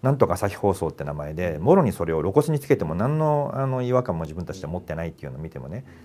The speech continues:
Speaker 1: なかなか本当は系列わからないようになってるんですよ。名前だけ聞いてもね、山陰放送なんて言われてもそれがティービーエスだってわからないようになってるんですよ。
Speaker 2: うん。
Speaker 1: だけど、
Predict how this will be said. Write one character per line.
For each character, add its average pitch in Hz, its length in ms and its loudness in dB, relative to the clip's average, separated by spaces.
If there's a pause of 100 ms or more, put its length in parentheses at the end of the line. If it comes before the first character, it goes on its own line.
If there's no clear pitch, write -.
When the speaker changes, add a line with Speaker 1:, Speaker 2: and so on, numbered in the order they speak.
(120)
Speaker 1:
な 160 80 6
か 208 80 6
な 214 80 8
か 202 80 6
本 196 140 4
当 190 80 6
は 175 40 4
系 180 160 4
列 180 180 2
わ 156 80 6
か 196 100 2
ら 202 60 4
な 185 60 2
い - 40 2
よ 101 40 2
う 87 40 0
に 95 40 -4
な 123 60 -2
っ - 20 -14
て - 60 -16
る 87 80 -4
ん - 20 -6
で 71 60 -6
す - 80 -12
よ。 64 160 -6
名 92 80 -2
前 98 160 2
だ 98 80 0
け 95 80 -6
聞 - 140 -8
い 85 40 -8
て 104 80 -8
も 80 120 -8
ね、 117 180 -6 (220)
山 131 180 4
陰 139 160 0
放 131 220 0
送 113 180 0
な 85 80 -2
ん 87 40 -4
て 85 40 -6
言 85 80 -2
わ - 20 -4
れ 85 60 -4
て 80 60 -6
も 73 100 -10
そ 98 80 -4
れ 95 60 -2
が 95 100 -2
テ 95 60 -12
ィ 104 80 -2
ー 101 40 -2
ビ 110 80 2
ー 117 40 2
エ - 20 0
ス - 80 -12
だ - 60 -4
っ 82 40 -8
て - 60 -4
わ 82 60 0
か 131 80 2
ら 143 80 2
な 117 40 0
い 82 40 -2
よ - 0 -
う - 20 -4
に 80 60 -6
な 113 40 -4
っ - 40 -6
て - 80 -6
る 82 60 -4
ん - 20 -6
で 71 80 -10
す - 60 -18
よ。 69 140 -12
Speaker 2:
う - 20 -18
ん。 - 60 -14
Speaker 1:
だ 120 80 0
け 117 80 0
ど、 92 160 0